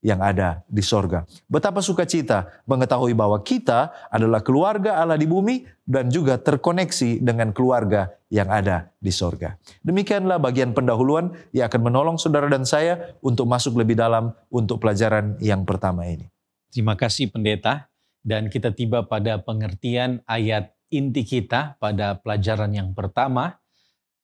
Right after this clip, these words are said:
Speaker 2: Penulis memilih ayat inti yang terdapat di dalam satu Yohanes tiga ayatnya yang pertama. Di sana dikatakan, "Lihatlah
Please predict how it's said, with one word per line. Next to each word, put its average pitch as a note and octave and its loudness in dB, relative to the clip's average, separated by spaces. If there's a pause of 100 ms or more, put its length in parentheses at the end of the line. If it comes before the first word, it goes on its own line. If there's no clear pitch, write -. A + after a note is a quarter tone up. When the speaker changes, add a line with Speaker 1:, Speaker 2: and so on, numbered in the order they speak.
(360)
Speaker 2:
Penulis D3+ 2
memilih C3+ 4
ayat A#2+ 0
inti A#2+ 0
yang G2+ -2
terdapat G2+ -2
di G#2 0
dalam G2 -2
satu A#2+ -2
Yohanes G#2+ -2
tiga B2 -2
ayatnya A2 -6
yang G2+ -4
pertama. A#2 -2 (240)
Di - -8
sana A2+ 0
dikatakan, B2 -2
"Lihatlah D3 -2